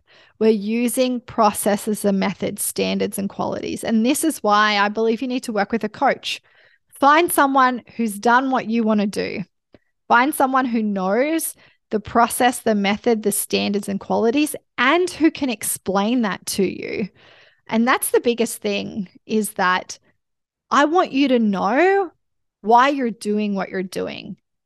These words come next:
I want you to understand how to train, like, how, why are you doing it? How are you gonna be able to get where you wanna go? Okay, Warrior Woman, there was a lot in that. Uh,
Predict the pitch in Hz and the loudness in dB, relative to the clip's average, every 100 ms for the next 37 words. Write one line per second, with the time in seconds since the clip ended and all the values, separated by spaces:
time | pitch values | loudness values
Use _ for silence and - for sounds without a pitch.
0 | _ _ 214 247 - 330 330 247 240 254 | _ _ -4 -2 -2 0 0 2 0 0
1 | - 240 226 220 - 233 226 240 254 240 | -2 -4 -2 -6 -8 -2 4 6 6 4
2 | - 190 - 196 190 - - 202 - - | -4 -8 -4 -4 -4 -8 -14 -12 -12 -10
3 | - 233 262 247 220 220 285 349 302 247 | -2 2 2 0 -2 2 4 4 2 0
4 | 190 220 208 190 165 - - _ _ _ | -4 -6 -6 -6 -10 -12 -20 _ _ _
5 | 240 254 302 285 247 233 220 202 196 202 | 2 2 2 0 0 0 0 0 0 -2
6 | - 196 190 - 202 185 202 190 190 208 | -4 -4 -2 -2 -2 -4 -4 -6 -8 -8
7 | - - - - _ _ _ _ _ _ | -6 -6 -8 -14 _ _ _ _ _ _
8 | _ _ _ _ _ - 262 302 262 254 | _ _ _ _ _ 2 4 6 6 6
9 | 254 247 240 240 262 262 240 233 240 240 | 4 2 0 2 2 2 2 4 4 2
10 | 233 220 214 - - - - 214 214 | -4 -2 -2 -4 -12 -6 0 2 2